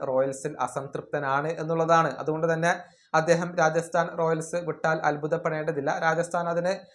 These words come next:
തടസ്സം നിൽക്കാനുള്ള സാധ്യത കുറവാണ്. അടുത്ത സീസണിൽ സഞ്ജു ടീം വിടാൻ തന്നെയാണ് സാധ്യത. നിലവിൽ ചെന്നൈ സൂപ്പർ കിങ്സും കെ കെ ആറും അദ്ദേഹത്തിന് വേണ്ടി ശ്രമിക്കുന്നുണ്ട് എന്നാണ്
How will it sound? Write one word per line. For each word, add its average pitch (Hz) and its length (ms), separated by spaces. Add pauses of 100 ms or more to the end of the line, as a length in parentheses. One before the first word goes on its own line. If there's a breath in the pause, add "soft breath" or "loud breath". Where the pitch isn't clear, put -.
(180 soft breath)
തടസ്സം 180 400
നിൽക്കാനുള്ള 185 540 (120)
സാധ്യത 160 360 (120)
കുറവാണ്. 160 500 (100)
അടുത്ത 156 320 (100)
സീസണിൽ 165 440 (400 soft breath)
സഞ്ജു 160 320 (140)
ടീം 165 240
വിടാൻ 165 220 (120)
തന്നെയാണ് 160 480
സാധ്യത. 147 340 (440 loud breath)
നിലവിൽ 185 240 (100)
ചെന്നൈ 208 280 (120)
സൂപ്പർ 202 240 (100)
കിങ്സും 170 320 (100)
കെ 147 120 (100)
കെ 180 100 (140)
ആറും 180 180 (360 soft breath)
അദ്ദേഹത്തിന് 156 500
വേണ്ടി 147 240
ശ്രമിക്കുന്നുണ്ട് 180 720 (220)
എന്നാണ് 170 380